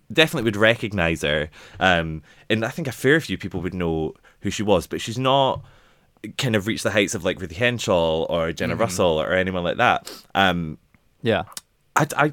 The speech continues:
Speaker 1: I don't know. Maybe it's just the, the, the shows that she's been in or something. But she's so fantastic, and I want everyone to go out and be obsessed with her too, because it's, it's,
Speaker 2: <laughs>
Speaker 1: it's easy
Speaker 2: And
Speaker 1: to
Speaker 2: at least
Speaker 1: do.
Speaker 2: watch, watch her performance on the Tonys. It'll be in the show notes.
Speaker 1: Yeah,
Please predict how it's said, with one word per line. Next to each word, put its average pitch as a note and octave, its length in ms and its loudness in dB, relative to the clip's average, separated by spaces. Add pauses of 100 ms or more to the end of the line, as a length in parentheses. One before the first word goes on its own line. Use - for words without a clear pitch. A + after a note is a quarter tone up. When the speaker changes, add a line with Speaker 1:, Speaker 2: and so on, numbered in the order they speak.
Speaker 1:
I C#3 100 -2
don't D3+ 140 -4
know. F#3+ 300 0
Maybe C#3 200 -2
it's A2+ 80 -12
just - 200 -10
the, A2+ 160 0
the, - 240 -16 (140)
the F#2 80 -10
shows B2+ 600 -8 (400)
that - 80 -18
she's G#2 160 -14
been A2+ 160 -10
in A#2+ 460 -2
or F2 100 -8
something. G#2+ 540 -12 (560)
But F#2+ 220 -2
she's A#2 220 -6
so A2 680 0 (100)
fantastic, F#2 540 -4
and F#2 100 -4
I F2+ 160 -2
want G2 240 -6
everyone G#2 340 -4
to F#2 100 -16
go F#2+ 200 0
out F2+ 260 2 (560)
and E2 460 -4 (960)
be F#2+ 160 2
obsessed F2+ 380 0
with E2+ 100 -18
her E2 100 -6
too, D2 460 2
because - 340 0
it's, - 340 -2
it's, - 200 -6
Speaker 2:
<laughs> - 0 -
Speaker 1:
it's - 260 -10
easy F2 260 -6
Speaker 2:
And D3 80 -2
Speaker 1:
to D#3 60 2
Speaker 2:
at D3+ 60 -2
least D#3+ 260 0
Speaker 1:
do. D3+ 80 -6
Speaker 2:
watch, D#3+ 380 0
watch D#3 260 4
her G3+ 100 0
performance F3 460 0
on D3+ 140 2
the C3+ 60 -2
Tonys. D3 400 0
It'll A#2+ 120 -6
be C#3 120 -6
in C#3+ 80 -6
the B2 60 -8
show B2+ 180 -2
notes. G2 280 -6
Speaker 1:
Yeah, B2 460 2